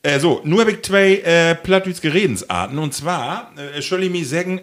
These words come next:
wat hättet über, also hast du ja letzte Mal auch all down, äh, so, wat hättet in Hochdütske überset? Wat ist das für ein, äh, für eine Redewendung? Und zwar,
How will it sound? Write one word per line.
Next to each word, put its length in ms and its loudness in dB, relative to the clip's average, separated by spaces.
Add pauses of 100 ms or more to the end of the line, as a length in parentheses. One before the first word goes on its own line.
(180)
wat 340 -2
hättet 400 -2
über, 320 -2
also 200 -2
hast 180 -4
du 40 -2
ja 80 2
letzte 260 -2
Mal 180 0
auch 100 -4
all 140 -2
down, 320 0
äh, 120 -6
so, 200 -2
wat 160 0
hättet 320 -6 (400)
in 180 -2 (160)
Hochdütske 600 2
überset? 600 -2
Wat 200 -2
ist 160 -8
das 180 -4
für 180 -2
ein, 280 -2
äh, 240 2
für 80 -6
eine 140 0
Redewendung? 400 0
Und 120 -2
zwar, 460 -2